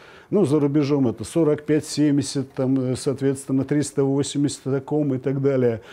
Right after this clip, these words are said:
Бушмелет сорок четвёртый Марлин там и много других для разных видов охоты, разные виды патронов. У нас же всё вот серединка и ни вправо, и ни влево. И вот как раз, э, парадоксы Ланкастера, или, будем говорить так, триста шестьдесят шестой,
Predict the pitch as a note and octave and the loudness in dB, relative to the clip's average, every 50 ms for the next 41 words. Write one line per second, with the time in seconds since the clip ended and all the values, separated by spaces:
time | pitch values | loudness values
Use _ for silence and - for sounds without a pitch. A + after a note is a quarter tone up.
0 | - - - - A2+ C#3+ D3 C#3 - D3 C#3+ C#3+ C#3+ C#3+ C#3 C3 - - B2+ - | -20 -14 -8 -4 -2 -2 -2 0 0 0 2 4 4 2 2 0 -4 -8 -10 -4
1 | - D#3 C#3+ C#3+ C3+ C3+ - - - C3 C#3+ D3 C#3 - D3+ C#3+ C#3+ C#3 C#3 D3 | -2 0 0 0 0 -2 -8 -6 -2 0 0 0 0 0 0 2 2 2 2 2
2 | D3 D3+ D#3 D#3 D3+ - C#3 C3 C3+ C#3+ E3 E3 D3+ C#3 B2+ A#2 C3 D#3 E3+ E3+ | 2 2 2 2 0 -2 -2 0 2 2 2 2 0 0 -2 -2 0 2 2 2
3 | D3+ C#3+ D3+ D3 E3+ F3+ F3+ A3+ B3+ A3+ - - - - - - - - - - | 0 0 0 2 2 2 2 2 0 0 -2 -6 -16 -20 -20 -20 -20 -20 -20 -20
4 | - - A2+ B2+ C#3+ C#3+ C3+ C3 D3+ F3 E3+ C#3+ C#3 C#3+ B2+ - - D3 C#3 C3+ | -10 -2 0 2 2 4 4 4 4 2 2 2 0 0 -2 0 0 0 2 2
5 | C#3 C3 - E3+ E3 - B3+ C4+ C4 - D#3+ C#3 D#3+ F#3+ G3 E3 C3 B2+ B2+ D3+ | 0 2 0 -2 0 0 0 0 2 2 2 2 2 2 2 0 0 0 0 0
6 | D3+ D3+ C#3+ - C3+ - - A2+ A2 G#2+ G2+ F#2 - - B2 E3 A3+ A#3+ A#3 - | 0 -2 -4 -4 -6 -6 -6 -6 -6 -6 -8 -8 -6 -4 -2 2 2 2 2 2
7 | D3+ C#3 - - E3+ F3+ F#3 D#3+ A2 A#2 C3+ - - - - - D3 C#3+ D#3 E3+ | 0 -4 -2 0 2 2 2 2 2 0 0 -2 -4 -10 -4 -2 0 2 2 2
8 | F#3 C4 C4+ B3 A#3+ - F3 - C3+ C3+ C#3+ C3 A#2+ - - D#3 E3+ E3 D#3+ D3 | 4 4 4 4 2 -2 -2 0 0 2 2 2 0 0 0 2 4 4 4 2
9 | C#3 C#3 C3+ B2+ C3 C3 B2 A#2 A#2 A2 G#2+ G2 F2 - - - - - - - | 2 2 2 2 2 2 2 2 0 0 -2 -6 -8 -14 -20 -20 -20 -20 -20 -20
10 | - - - - B2+ D#3 F3 E3+ E3+ - D#3+ D3 - E3 E3+ E3 D#3 - - - | -20 -18 -4 0 2 2 2 2 0 -4 -4 -2 0 2 2 2 0 -2 -2 -2
11 | C3+ B2 B2+ B2 G#2 C3 C#3+ C#3+ D3 D3 C#3+ E3 D#3 - - - D3 C#3+ D3 D3+ | 0 2 2 0 0 0 0 0 0 0 0 0 -2 -2 -2 -2 0 0 0 0
12 | D3+ - F#3+ G#3 A3 G#3 - - C#3+ A2+ A2+ A#2 A#2 A#2+ A2+ A2 A2+ C3 B2+ C3+ | 0 0 0 0 0 0 -2 -4 -2 0 0 0 2 2 0 0 0 0 0 2
13 | B2+ B2 B2 C3+ B2+ B2+ - D3 B2+ A2 - - C3+ C3+ C#3 - - C#3+ - - | 2 2 0 -2 -2 -2 -2 -2 -2 -2 -2 -2 -2 -2 -2 -2 -4 -6 -6 -4
14 | C#3+ C#3 B2+ - D3 C3+ A#2 - C#3 B2+ - - - - D#3 D3 C3 A2+ | -4 -4 -2 -2 -2 -2 -2 -2 -4 -4 -6 -4 -2 2 2 2 2 0